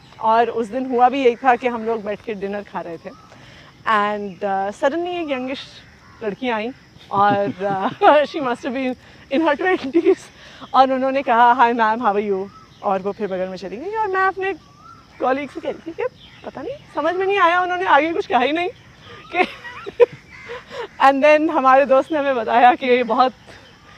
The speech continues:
well known actress है वो। <laughs> तो उसके बाद से ये काफ़ी मेरा मजाक उड़ाया जाता है <laughs> मेरी टीम के द्वारा कि मैं उन्हें पहचान नहीं पाई।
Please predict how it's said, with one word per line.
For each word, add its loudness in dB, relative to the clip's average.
well 2
known 4
actress 0
है 0
वो। 2
<laughs> -2
तो 6
उसके -2
बाद 6
से -4
ये -2
काफ़ी 0
मेरा 6
मजाक 4
उड़ाया 4
जाता 2
है 4
<laughs> -14
मेरी -2
टीम -12
के -10
द्वारा -6
कि -2
मैं -4
उन्हें -4
पहचान -4
नहीं -10
पाई। -14